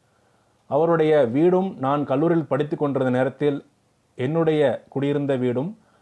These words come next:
பக்கம் பக்கமாகவே இருந்தன. நானும் அவரும் தொழிலாளர் அமைப்பு ஒன்றில் ஒன்றாக பணியாற்றுகின்ற வாய்ப்பும் ஏற்பட்டது.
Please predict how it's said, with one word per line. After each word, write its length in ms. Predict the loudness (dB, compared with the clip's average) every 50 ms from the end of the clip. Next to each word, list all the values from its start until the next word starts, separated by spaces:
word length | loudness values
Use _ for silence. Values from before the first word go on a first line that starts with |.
| _ _ -6
பக்கம் 300 | -6 -6 -4 -4 -4 -2
பக்கமாகவே 540 | -2 -2 -2 -2 -2 0 -2 -2 -2 -2 -2 -2
இருந்தன. 300 | -2 -2 -2 -4 -4 -6 -8 -12 _ _ _ _ _ _ _ _ _ _ _ _ _ _ _ _ _ _ _ _ _ _ _ _ _ _ _ _ _ _ _ _ _ _ _ _ _ _ _ _ _ _ _ _ _ _ _ _ _ _ _ _ _ _ _ _ _ _ _ _ _ _ _ _ _ _ _ _
நானும் 380 | -4 -2 0 2 2 2 2 2
அவரும் 340 | 2 2 2 2 2 0 -2 -6 _ _ _ _ _ _ _ -2
தொழிலாளர் 460 | 0 2 4 4 4 4 4 4 4
அமைப்பு 340 | 2 2 0 -2 -2 -2 -2
ஒன்றில் 340 | 0 0 0 0 -2 -2 -2 -6 -8 _ _ _ _ _ _ _ _ _ _ _ -6 -2
ஒன்றாக 460 | -2 -2 0 2 2 2 4 2 2
பணியாற்றுகின்ற 720 | 0 0 2 2 2 2 2 0 -2 0 0 0 2 2 2 2 2 0 -4 _ _ _
வாய்ப்பும் 500 | -4 0 0 2 2 0 0 -2 -6 -4 -2
ஏற்பட்டது. 560 | -2 -2 -2 -2 -2 -4 -2 -2 -2 0 -2